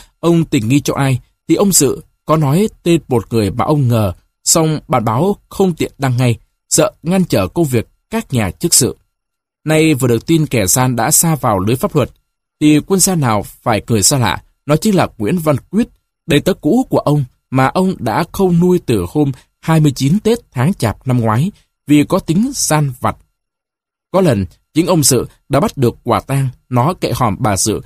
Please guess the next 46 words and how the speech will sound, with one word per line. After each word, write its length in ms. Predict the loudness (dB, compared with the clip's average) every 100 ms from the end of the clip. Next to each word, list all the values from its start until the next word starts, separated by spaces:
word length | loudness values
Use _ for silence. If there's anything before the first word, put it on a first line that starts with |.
| -14 _
ngay 220 | 0 2 2
giữa 280 | 2 0
ban 260 | 0 0 2
ngày. 200 | 2 0 -4 _ _ _ _ 0
Nhưng 140 | 2
vì 280 | 4 4 2
giàu 400 | -2 0 2 2
lòng 280 | 2 0 0 0
nhân 140 | 0
từ, 220 | 2 0 -2 -10 _
ông 160 | 0 2
Sự 240 | 2 0 -2
tha 160 | -4 -2
cho 120 | 0
nó 280 | 0 0 -4 -8 _
và 120 | -2 -2
bắt 140 | -2 -2
nó 260 | 0 0 -4 _
cam 160 | -2 0
đoan 200 | 2 0 -2
không 160 | 0 2
được 220 | 2 0
dở 280 | 0 0 0
lối 260 | 0 2 0 -4 _
tắt 120 | -8 -4
mắt 260 | -4 -4 _
ấy 80 | -2
nữa. 220 | 0 0 -2 _ _ _ _ _ _ -2
Song 240 | 0 0 -4
ông 240 | -2 0 0
xét 180 | 0 0
ra, 260 | 0 -2 -4 _ _
thỉnh 140 | 0
thoảng 320 | 2 2 0
trong 260 | -2 0 2
nhà 220 | 2 0
vẫn 240 | 0 -2 0
xảy 220 | 0 0
ra 280 | 0 0 0
những 180 | 0
việc 200 | 0 -2 -4 _ -4
mất 220 | -4 0
mát 200 | -2 -4 -8
lặt 380 | -8 -4 -4 -4
vặt 140 | -8
luôn. 220 | 0 0